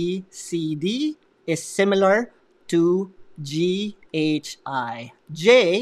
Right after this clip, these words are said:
dahil makikita ninyo na si angle A ay congruent sa right angle ng G.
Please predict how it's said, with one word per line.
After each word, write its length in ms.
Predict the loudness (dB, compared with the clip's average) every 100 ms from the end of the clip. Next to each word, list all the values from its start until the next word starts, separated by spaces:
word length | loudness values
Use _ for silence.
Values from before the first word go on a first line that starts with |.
| -4 -12 -18 -16 -18 -8
dahil 560 | 4 6 6 4 2 4
makikita 480 | 2 -2 -6 -4 0
ninyo 400 | 0 2 2 2
na 160 | 0
si 160 | -4 -6
angle 400 | -2 0 2 2 2
A 320 | 0 0 -6 _ _ -20 _ -20 _ -20 -20 _ _ _ _ _ _ _ _ 0
ay 40 | 0
congruent 720 | 2 0 2 4 4 4 0 -12
sa 240 | -2 2 6
right 320 | 6 4 0 _ _ _ -2
angle 560 | 0 2 4 6 4 -2
ng 320 | 0 0 0
G. 120 | -2